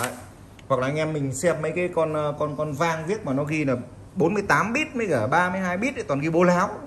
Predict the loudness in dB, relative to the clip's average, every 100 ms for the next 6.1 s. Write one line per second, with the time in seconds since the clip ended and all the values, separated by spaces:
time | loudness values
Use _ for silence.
0 | -6 -4 -4 -4 -2 -2 -4 -8 -18 -18
1 | -14 -4 0 4 4 4 2 2 0 2
2 | 2 2 2 2 2 2 2 2 2 2
3 | 0 -2 -4 -4 -4 -4 -4 -2 -2 -2
4 | -2 -4 -2 -2 -2 -2 -2 -2 -2 -4
5 | -6 -6 -2 -2 -4 -6 -8 -4 2 4
6 | 4